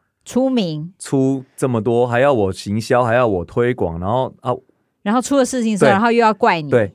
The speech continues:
Speaker 2: 我觉得这个真的太麻烦，而且现在人真的太难请了。现在劳方市场嘛，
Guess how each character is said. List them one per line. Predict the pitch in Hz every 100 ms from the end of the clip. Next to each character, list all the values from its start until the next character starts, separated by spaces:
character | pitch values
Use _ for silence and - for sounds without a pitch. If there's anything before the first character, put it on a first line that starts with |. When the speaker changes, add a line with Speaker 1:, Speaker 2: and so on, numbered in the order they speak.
| _
Speaker 2:
我 | 113
觉 | 117
得 | 170
这 | 196
个 | 143
真 | 113 151
的 | 139
太 | 110 -
麻 | 110 78
烦， | - 78
而 |
且 | 160
现 | 135 170
在 | 165
人 | 127 98 92 107
真 | 131
的 | 123 98
太 | - 135
难 | 98 80
请 | - - -
了。 | - _ _ _ _
现 | _ 156
在 | 151
劳 | 120
方 | 117 135
市 | 131 104
场 | 78
嘛， | 65